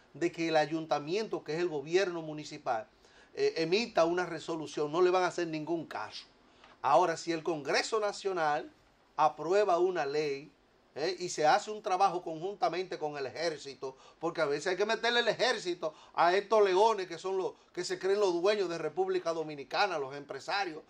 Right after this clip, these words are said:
en su gran mayoría. Se le da un plazo razonable, cinco años, para que me saque esa industria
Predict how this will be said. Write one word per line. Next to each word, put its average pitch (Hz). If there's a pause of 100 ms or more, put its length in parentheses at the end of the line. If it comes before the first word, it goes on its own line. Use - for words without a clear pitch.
(160)
en 143
su 143
gran 160
mayoría. 147 (380)
Se 220
le 214
da 233
un 285
plazo 247 (460)
razonable, 180
cinco 240
años, 220
para 180
que 175
me 170
saque 180
esa 175
industria 160